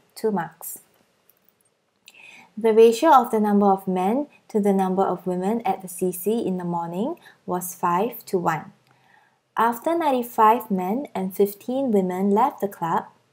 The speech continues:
the ratio became four to one. How many men were there in the morning? Now in this question, everything in the ratio changed. Okay,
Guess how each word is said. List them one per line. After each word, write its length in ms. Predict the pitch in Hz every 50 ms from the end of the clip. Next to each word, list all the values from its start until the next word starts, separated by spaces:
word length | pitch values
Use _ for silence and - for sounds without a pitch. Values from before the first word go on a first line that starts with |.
| _ _ _ _ _ _ _ _ _ _ _ _ _
the 100 | 208 208
ratio 400 | 208 220 226 226 - - 311 330
became 520 | 330 262 - - - - 190 185 190 214
four 360 | 208 - - 170 165 160 170 175
to 120 | - - 214
one. 380 | 214 220 269 254 202 175 160 - _ _ _ _ _ _ _ _ _ _ _ _ _ _ _
How 180 | _ 311 349 359
many 240 | 339 302 277 285
men 480 | 269 226 196 185 185 185 196 226 254 240
were 160 | 190 185 175
there 320 | 175 175 170 170 185 - - -
in 220 | 180 175 170 175
the 80 | 180 202
morning? 360 | 226 269 294 277 226 196 - - _ _ _ _ _ _ _ _ _ _ _ _ _ _ _ _ _ _ _ _ _ _ _ _ _ _ _ _ _
Now 200 | _ 233 240 240 240
in 220 | 226 233 226 226
this 220 | 233 294 339 339 -
question, 640 | - - 202 196 196 - - 185 180 185 220 233 - - - - _ _ _ _
everything 960 | 220 233 254 262 233 208 - 240 277 302 302 - _ - 214 202 202 208 220 208 -
in 220 | 190 180 180 175
the 100 | 175 170
ratio 580 | 165 160 165 160 160 160 - - - 185 180 180
changed. 800 | 180 - - - 233 226 196 180 175 175 - - - - - _ _ _ _ - _ _ _ - _ _ -
Okay, 420 | 185 190 - - 226 269 311 320